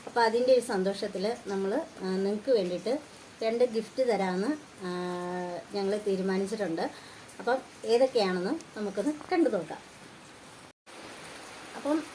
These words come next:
ആ, ഞാൻ നിങ്ങളോട് രണ്ട് ക്വസ്റ്റ്യനാണ് ചോദിക്കുന്നത്.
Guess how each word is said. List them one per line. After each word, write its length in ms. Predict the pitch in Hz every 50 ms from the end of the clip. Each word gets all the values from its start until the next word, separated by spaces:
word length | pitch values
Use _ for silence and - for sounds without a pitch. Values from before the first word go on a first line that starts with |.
| - - - 220 240
ആ, 260 | 233 233 233 233 233
ഞാൻ 340 | 233 233 240 247 254 269 277
നിങ്ങളോട് 480 | 262 240 233 226 233 220 247 277 294 285 -
രണ്ട് 540 | 220 220 214 214 220 226 240 254 311 370 - - - -
ക്വസ്റ്റ്യനാണ് 800 | 233 214 214 - - 269 247 240 214 202 202 202 226 262 262 -
ചോദിക്കുന്നത്. 640 | 240 202 196 190 190 190 196 180 170 165 175 240